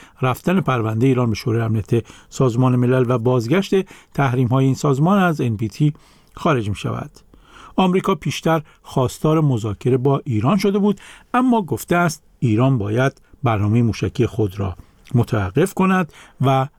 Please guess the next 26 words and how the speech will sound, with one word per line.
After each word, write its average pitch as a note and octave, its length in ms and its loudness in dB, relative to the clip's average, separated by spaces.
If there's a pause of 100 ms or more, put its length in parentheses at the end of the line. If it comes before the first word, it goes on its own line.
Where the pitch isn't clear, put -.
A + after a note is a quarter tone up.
رفتار C#3+ 720 0
منطقه‌ای C3 600 0
خود A2 320 -8
را A2+ 200 0 (400)
تغییر A2 540 0
دهد. - 520 -10 (3500)
علی B3 420 4
صالحی، E3 800 2
رئیس D3+ 360 2
دادگستری B2+ 880 0
استان C#3+ 380 2
هرمزگان، A2+ 880 0
روز F3+ 180 0
شنبه C3+ 380 0
از D#3+ 160 2
اعدام D#3 360 2
یکی E3 260 0
از C3 200 0
بزرگترین C3 640 2 (400)
قاچاقچیان D3 560 0
مواد A#2+ 340 2
مخدر A2+ 480 0
در A2 220 -2
ایران A2+ 280 2
خبر A2 360 -6
داد. - 280 -8